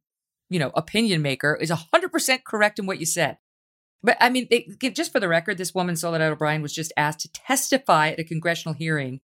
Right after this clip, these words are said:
about the state of journalism today, this woman. And she, she said that, you know, we're suffering from a truth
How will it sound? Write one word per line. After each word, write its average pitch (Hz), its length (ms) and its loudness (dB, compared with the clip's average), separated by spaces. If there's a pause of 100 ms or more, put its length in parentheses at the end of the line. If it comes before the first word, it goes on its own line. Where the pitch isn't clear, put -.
(440)
about 160 440 2 (300)
the 175 80 0
state 196 300 2
of 147 120 -10
journalism 151 600 0
today, - 420 -4
this 220 160 2
woman. 139 300 0
And 170 160 2
she, 220 300 -2
she 220 180 -2
said 190 240 -2
that, - 120 -4
you 214 40 -4
know, 190 100 0
we're 175 120 0
suffering 190 400 0
from 160 180 0
a 147 140 -2
truth - 420 -2